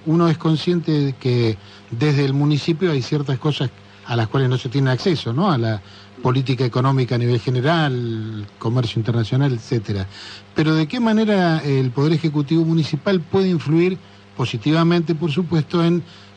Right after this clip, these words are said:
por ejemplo, la generación de, de puestos de trabajo, la industrialización,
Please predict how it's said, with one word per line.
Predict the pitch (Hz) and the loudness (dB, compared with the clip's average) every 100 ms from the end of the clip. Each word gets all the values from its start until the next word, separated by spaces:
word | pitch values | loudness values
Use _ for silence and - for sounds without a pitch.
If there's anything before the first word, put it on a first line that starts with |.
| - | -2
por | 190 | 0
ejemplo, | 165 214 185 | 2 2 4
la | 160 | 2
generación | - 151 147 143 - 170 160 | 2 0 2 0 2 2 2
de, | 147 139 131 127 123 120 | 2 2 2 2 0 0
de | 117 | 0
puestos | 110 151 - 131 | 0 0 0 0
de | |
trabajo, | 120 127 156 170 147 135 | 0 0 2 2 0 0
la | 127 | 0
industrialización, | 127 127 123 - 120 113 107 113 - 170 160 135 | 2 2 0 0 0 0 -2 -2 0 2 2 0